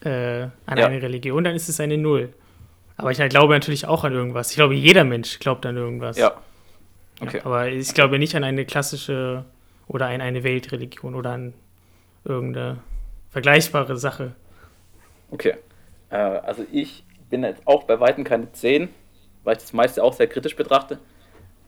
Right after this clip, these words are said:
Speaker 2: Aber ich würde mich schon als sechs Komma fünf bezeichnen. Ähm, aber jetzt gar nicht unbedingt einer Religion zugehörig. Also natürlich schon traditionell geprägt eher dem Christentum, so von den Grundsätzen.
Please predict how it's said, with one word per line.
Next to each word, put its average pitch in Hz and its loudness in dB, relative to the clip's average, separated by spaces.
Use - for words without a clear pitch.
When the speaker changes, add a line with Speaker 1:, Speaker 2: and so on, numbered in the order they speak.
Speaker 2:
Aber 107 -4
ich 104 -6
würde 113 0
mich 110 -8
schon 123 -4
als 107 0
sechs - 2
Komma 117 4
fünf 151 -6
bezeichnen. 170 -4
Ähm, 107 0
aber 113 4
jetzt 113 -2
gar 123 2
nicht 131 -2
unbedingt 120 -6
einer 127 2
Religion 117 -2
zugehörig. 156 0
Also - -6
natürlich 117 -4
schon 123 0
traditionell 110 0
geprägt 120 0
eher 123 8
dem 107 4
Christentum, 147 -2
so - -14
von 104 -10
den 101 -6
Grundsätzen. - -4